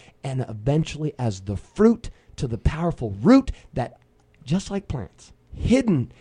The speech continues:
in a place in which you cannot see, God who has never left, and that powerful connection that has always been, and that currently is,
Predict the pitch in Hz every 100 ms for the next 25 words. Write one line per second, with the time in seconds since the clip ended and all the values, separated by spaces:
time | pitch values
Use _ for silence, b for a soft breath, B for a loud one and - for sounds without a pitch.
0 | b - 123 151 180 - 127 - 123 -
1 | 190 196 170 170 - - 135 - _ _
2 | _ _ _ _ _ _ _ _ _ _
3 | _ _ _ _ _ _ _ _ 107 123
4 | 123 147 156 - _ _ - 127 117 110
5 | 101 110 127 180 190 113 - - - _
6 | _ _ _ _ _ _ 123 117 101 -
7 | 147 170 165 147 - 131 123 123 123 123
8 | b _ 113 117 113 - - 185 208 175
9 | 110 104 - _ _ _ _ _ _ _
10 | _ - 120 113 - - 165 165 151 147
11 | - - 156 101 - -